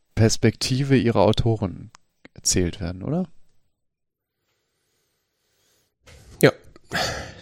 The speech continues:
Speaker 2: definitiv.
Speaker 1: Und das alles gewürzt mit diesem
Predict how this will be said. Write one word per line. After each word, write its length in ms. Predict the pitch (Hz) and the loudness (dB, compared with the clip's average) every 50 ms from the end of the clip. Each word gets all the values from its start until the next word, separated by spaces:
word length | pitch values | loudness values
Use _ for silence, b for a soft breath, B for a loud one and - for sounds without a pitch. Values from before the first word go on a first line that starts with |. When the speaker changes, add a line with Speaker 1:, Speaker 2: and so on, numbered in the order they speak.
| B B _ _ _ _ - | B B _ _ _ _ 2
Speaker 2:
definitiv. 680 | 127 123 135 147 - - - - - 113 127 - B B B B B B B B B B B B B B B B _ _ _ _ _ _ _ _ _ _ _ _ _ _ _ _ _ _ | 2 2 4 2 0 0 0 0 0 -2 -2 -2 B B B B B B B B B B B B B B B B _ _ _ _ _ _ _ _ _ _ _ _ _ _ _ _ _ _
Speaker 1:
Und 280 | _ - 107 104 104 98 - _ | _ 2 2 2 0 -4 -6 _
das 260 | - 104 110 - - - | 4 4 4 4 2 0
alles 360 | - - 113 117 117 - - | 2 2 2 2 0 -2 -2
gewürzt 760 | - 117 104 104 104 113 113 120 131 147 - - - - - | -2 -4 -2 -2 0 2 4 4 4 2 0 -2 -4 -6 -4
mit 200 | - 117 117 110 - | -4 -4 -2 0 0
diesem 680 | 117 110 110 113 113 113 113 113 113 113 113 113 - | 0 0 0 -2 -2 -2 -2 -2 -2 -2 -4 -4 -6